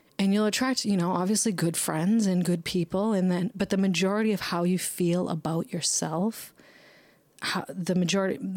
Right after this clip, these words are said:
the strongest feeling you have, whether you feel worthy or unworthy or wanted or important or what you have to say matters,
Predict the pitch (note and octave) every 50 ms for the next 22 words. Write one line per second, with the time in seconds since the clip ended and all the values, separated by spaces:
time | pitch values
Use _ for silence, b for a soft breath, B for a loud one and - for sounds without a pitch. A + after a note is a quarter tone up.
0 | F3 E3 - - F3+ E3+ E3 E3+ - - - - - - - G#3 F#3+ F#3+ G3+ G3+
1 | - - - F3+ F3 F3 F3+ F3+ F3+ D#3 D3+ D#3+ D3+ C#3+ D#3 E3+ F3 E3+ E3+ E3
2 | F3 E3 D#3+ - - F3+ E3+ E3+ E3+ F3 E3 D#3 D#3+ D#3+ D#3+ E3+ F3+ - - F3+
3 | F3 E3+ E3+ E3+ D#3+ D#3+ D#3+ E3 F3 E3+ E3+ E3 B B B B B B B B
4 | B B B B B B B - G3 F#3 E3+ E3+ E3+ E3 D#3+ E3 E3+ E3 - -
5 | E3+ E3 E3+ E3+ E3+ F3 F3+ F3+ - - - F#3+ F3 F3+ F3+ F3 E3 E3+ E3+ F3+
6 | F3 F3 E3+ E3 E3+ E3+ F3+ - F#3 E3+ E3+ - - - F#3+ F#3 F3+ E3 D#3+ D#3+
7 | E3 E3 D#3+ E3 F3+ - -